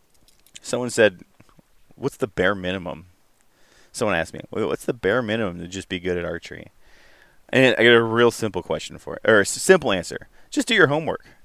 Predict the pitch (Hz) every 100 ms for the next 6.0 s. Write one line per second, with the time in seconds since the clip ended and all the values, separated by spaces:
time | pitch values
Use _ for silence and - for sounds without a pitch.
0 | _ - 120 151 - 139 127 170 180 165
1 | 92 92 107 127 131 90 - 101 98 127
2 | 117 123 - 147 165 165 _ _ _ _
3 | _ _ _ _ _ _ _ _ _ _
4 | 101 123 107 - 101 131 160 160 - 120
5 | 98 92 - - 85 82 71 76 87